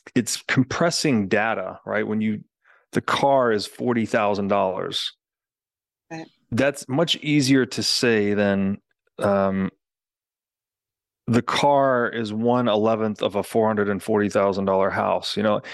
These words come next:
Speaker 1: you,
Speaker 2: Mm-hmm.
Speaker 1: everything that's trading, the, what, uh, this is what Mises calls exchange ratios. So if it takes eleven of those cars to buy one of those houses, we could say the car cost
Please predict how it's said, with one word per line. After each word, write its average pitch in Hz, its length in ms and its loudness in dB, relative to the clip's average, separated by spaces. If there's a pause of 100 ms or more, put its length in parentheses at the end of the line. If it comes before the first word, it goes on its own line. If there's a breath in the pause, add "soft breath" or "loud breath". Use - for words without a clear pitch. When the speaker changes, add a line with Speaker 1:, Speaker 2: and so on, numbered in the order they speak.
Speaker 1:
you, - 180 -4 (140)
Speaker 2:
Mm-hmm. 165 240 -10 (140)
Speaker 1:
everything 208 420 0
that's 123 180 0
trading, 156 840 0 (400)
the, 135 180 2 (360)
what, 123 340 0
uh, 110 280 2
this 127 140 -6
is 131 60 0
what 110 140 4
Mises 113 340 2
calls 98 380 0
exchange 107 560 0
ratios. 98 760 2 (680)
So - 120 2
if 135 80 2
it 143 80 0
takes 160 220 0
eleven 135 380 2
of 113 80 0
those 117 200 0
cars 110 440 0
to 110 80 -6
buy 104 140 2
one 104 180 0
of 101 60 -4
those 101 160 2
houses, 98 520 -2
we 104 120 -2
could 117 260 -2
say 101 500 0 (640)
the 107 80 2
car 110 400 0
cost - 600 -2